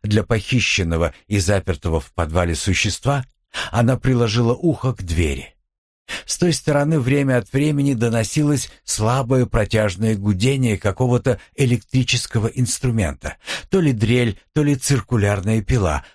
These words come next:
что-то в этом роде. Звук доносился словно из ниоткуда и отовсюду, разом, окутывая подземелье гнетущим звуковым покровом, словно саваном. Однако все пять чувств Элеоноры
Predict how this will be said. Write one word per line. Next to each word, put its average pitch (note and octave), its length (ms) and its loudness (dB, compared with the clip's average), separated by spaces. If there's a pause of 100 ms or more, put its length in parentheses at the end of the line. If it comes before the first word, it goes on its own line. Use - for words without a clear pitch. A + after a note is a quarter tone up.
что-то C#3+ 440 -2
в B2 60 2
этом C3+ 240 0
роде. F2 420 -4 (840)
Звук F2+ 380 0
доносился G2 640 0
словно G#2+ 420 0
из A2+ 320 -2
ниоткуда C3 640 0 (120)
и A2 100 0
отовсюду, F2+ 800 -4 (440)
разом, A2+ 540 0 (420)
окутывая E2+ 640 0
подземелье A2+ 760 2 (140)
гнетущим C3 840 2
звуковым G#2 680 0
покровом, D#2 680 -2 (140)
словно E2+ 520 -2
саваном. C#2 600 -4 (1040)
Однако B2+ 480 -2
все C#3 300 -2
пять A2+ 300 -2
чувств - 540 -2
Элеоноры G#2 760 2